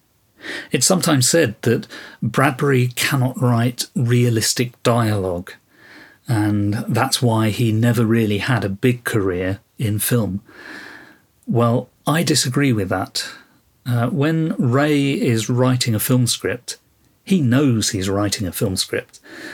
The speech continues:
and he writes dialogue that is designed to be spoken. And I think people who, who make the claim about Ray not being good at dialogue, they're not just the man on the street. We're talking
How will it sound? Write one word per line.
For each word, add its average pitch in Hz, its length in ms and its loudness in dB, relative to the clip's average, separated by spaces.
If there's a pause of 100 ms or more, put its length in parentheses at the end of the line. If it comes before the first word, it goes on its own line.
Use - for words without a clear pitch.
(160)
and 107 120 2
he 120 80 4
writes 135 500 0
dialogue 120 800 0 (340)
that 120 160 2
is 113 220 0
designed 107 640 0 (140)
to 139 160 0
be 143 100 0
spoken. 196 540 -2 (640)
And 131 80 4
I 139 60 2
think 226 240 0
people 156 300 2
who, 120 320 0 (340)
who 139 160 0
make 147 320 0
the 151 80 0
claim 95 400 -2
about 104 360 0 (100)
Ray 110 400 2
not 107 260 -2
being 104 260 0
good 98 160 0
at 104 140 -2
dialogue, 101 640 -2 (400)
they're 131 120 0
not 202 160 2
just - 420 0
the 131 100 2
man 139 220 4
on 120 120 4
the 104 80 2
street. 131 540 0
We're 127 140 4
talking 107 480 -2